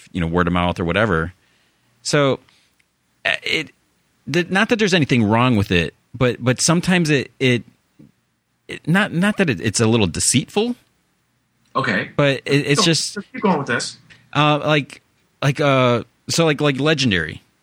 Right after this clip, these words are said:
Speaker 1: you know, they
Speaker 2: Right.
Speaker 1: Pacific Rim, they had a movie. They put out a, a prequel book.
Speaker 2: Right.
Speaker 1: And, you know, it wa-, it was written by the, the same guy that, that wrote the,
Speaker 2: Right.
Speaker 1: the, the movie.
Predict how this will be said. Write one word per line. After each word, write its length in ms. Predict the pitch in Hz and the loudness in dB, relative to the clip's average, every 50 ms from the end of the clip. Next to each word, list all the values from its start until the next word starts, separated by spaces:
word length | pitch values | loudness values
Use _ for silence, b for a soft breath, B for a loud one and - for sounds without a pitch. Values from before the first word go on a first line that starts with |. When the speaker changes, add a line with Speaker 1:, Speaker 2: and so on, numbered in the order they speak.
| _ _ _ | _ _ _
Speaker 1:
you 100 | - 107 | -2 0
know, 220 | 92 85 80 92 - _ _ _ | 0 0 -4 -8 -12 _ _ _
they 240 | 113 110 104 107 95 | 0 2 2 0 -2
Speaker 2:
Right. 180 | - - 85 - - - - | -4 -10 -12 -12 -16 -8 -4
Speaker 1:
Pacific 400 | - 123 - 156 143 143 143 - | -2 0 0 0 0 0 0 0
Rim, 320 | 131 117 92 78 71 - _ _ | 2 0 0 0 -2 -10 _ _
they 80 | - 104 | -2 0
had 80 | 110 | 0
a 40 | 113 | 2
movie. 280 | 117 113 95 78 78 B B B B | 2 0 0 -2 -6 B B B B
They 80 | - 139 | -2 0
put 160 | 139 185 175 | 0 2 0
out 180 | 170 170 160 143 | 2 2 2 0
a, 200 | 131 - 120 113 | 0 0 0 0
a 140 | 107 - 104 | 0 -2 -6
prequel 500 | - - - 180 190 - 160 135 98 87 | -6 -2 -2 -2 0 0 0 0 0 2
book. 400 | - 120 87 - - - - - _ _ _ _ _ _ _ _ _ _ _ _ _ | 0 0 0 0 -6 -18 -20 -20 _ _ _ _ _ _ _ _ _ _ _ _ _
Speaker 2:
Right. 200 | - - 110 - - - - _ _ | -10 -10 -10 -10 -12 -20 -20 _ _
Speaker 1:
And, 440 | 123 131 127 123 120 120 120 117 113 b b b b b b | 0 0 2 2 2 2 0 -2 -4 b b b b b b
you 100 | - 127 | -2 0
know, 80 | 123 120 | 0 2
it 80 | 131 | 2
wa-, 60 | 139 147 | 0 0
it 140 | 120 127 143 | 0 0 0
was 120 | 147 131 | 0 0
written 240 | 117 135 147 143 156 | 0 -2 -2 -2 -2
by 120 | 143 139 | -2 -2
the, 80 | 139 131 | -2 -4
the 180 | 107 - 123 110 | -2 -2 -2 -2
same 260 | - - 131 120 107 | 0 0 0 0 0
guy 400 | 95 113 110 90 82 87 92 104 - | 0 0 0 0 -2 -4 -6 -10 -6
that, 220 | - 95 80 - - | -4 -4 -4 -4 -4
that 100 | 92 90 | -4 -2
wrote 180 | 90 92 87 | -2 -2 0
the, 80 | - - | 0 -2
Speaker 2:
Right. 160 | 90 85 - - | -2 -2 -4 -6
Speaker 1:
the, 100 | 90 80 | -6 -6
the 140 | - - | -2 0
movie. 360 | 92 95 101 85 82 82 85 | 2 2 4 4 2 0 0